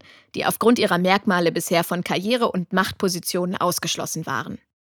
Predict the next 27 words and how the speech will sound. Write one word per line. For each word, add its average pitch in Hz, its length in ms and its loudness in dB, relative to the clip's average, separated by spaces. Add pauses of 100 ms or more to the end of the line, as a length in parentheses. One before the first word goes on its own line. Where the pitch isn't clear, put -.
(760)
Ich 349 220 2
freue 185 300 4
mich 143 200 -4
auf 160 120 -6
weitere 160 340 2
Veränderungen 147 580 -4 (160)
und 185 180 -2
für - 160 -4
euch 294 320 2 (100)
an 180 140 -2
dieser 277 280 0
Stelle 190 480 -2
die 262 80 2
Hintergründe 156 580 0
zu - 180 -8
erklären. 160 540 -6 (1120)
Ach - 80 0
so, - 260 2 (480)
zwischen 294 340 0
all 330 200 4
den 302 180 2
dunkel 269 300 2
gekleideten 170 560 -2
Frauen 175 340 0
in 175 160 -4
der 151 140 0
Stern-Titelgeschichte 202 1040 -2